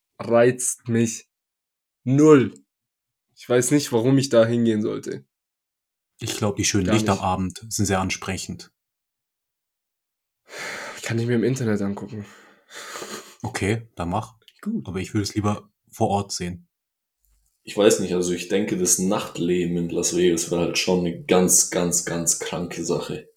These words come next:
Speaker 2: Ja, ja, stell dir mal vor, so du im Taxi, alleine mit dem Taxifahrer.
Speaker 1: <laughs>
Speaker 2: So nachts durch die Gegend.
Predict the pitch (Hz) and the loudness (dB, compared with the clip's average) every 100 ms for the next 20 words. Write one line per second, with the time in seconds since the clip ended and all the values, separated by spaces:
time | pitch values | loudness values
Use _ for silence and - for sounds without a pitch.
0 | _ - 90 85 87 - 95 95 92 104 | _ -12 -8 -6 -6 -4 -2 -2 -2 0
1 | 98 98 87 110 107 110 95 - 98 - | 0 -2 0 0 0 -2 -6 0 0 0
2 | 104 - - 90 90 90 87 85 82 95 | -2 -4 -6 -6 -4 -4 -4 -6 -8 -6
3 | - 95 - 95 98 101 98 - _ _ | -4 -4 -4 -2 0 0 -4 -8 _ _
4 | _ _ - - - - - - - - | _ _ -20 -20 -20 -18 -16 -18 -18 -20
5 | - 143 156 160 208 208 208 - 196 - | -14 4 6 6 6 4 2 2 -2 -2
6 | - - - 92 92 - - 101 - 90 | -14 -10 -8 -8 -10 -8 -4 -4 -4 -4
7 | 98 98 98 | 0 0 0